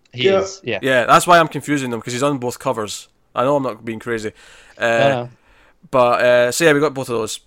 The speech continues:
Speaker 3: Uh, so that's the thing.
Speaker 1: That, that
Speaker 3: Oh.
Speaker 1: really bulks out next week. Two big eighty pages.
Speaker 3: It, it does. I, I, are they both eighty?
Speaker 2: Uh,
Speaker 1: Uh, I, th-, I thought so,
Speaker 2: No,
Speaker 1: but ma-,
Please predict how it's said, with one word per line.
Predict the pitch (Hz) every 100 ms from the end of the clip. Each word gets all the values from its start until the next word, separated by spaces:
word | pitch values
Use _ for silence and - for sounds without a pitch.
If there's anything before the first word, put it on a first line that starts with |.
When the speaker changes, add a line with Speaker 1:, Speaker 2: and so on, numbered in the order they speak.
| -
Speaker 3:
Uh, | 110
so | 107
that's | 110 -
the |
thing. | 110
Speaker 1:
That, | 117
that | 135
Speaker 3:
Oh. | 165
Speaker 1:
really | 127
bulks | 110 117 113 -
out | 113 104
next | 107 -
week. | 104 95
Two | - 110
big | 101 101 98
eighty | 101 104
pages. | 113 95 98 90 -
Speaker 3:
It, | 101 -
it | 120
does. | 123 110 104 -
I, | 135
I, | 143 135 - _
are | 127
they | 127
both | 175 165
eighty? | 156 185
Speaker 2:
Uh, | - 156 - - _ _ _ _ _ _ _
Speaker 1:
Uh, | 123 135 180 185 -
I, | 113
th-, | - -
I |
thought | - 95 135
so, | 151 180 190
Speaker 2:
No, | 180
Speaker 1:
but | 120
ma-, | 127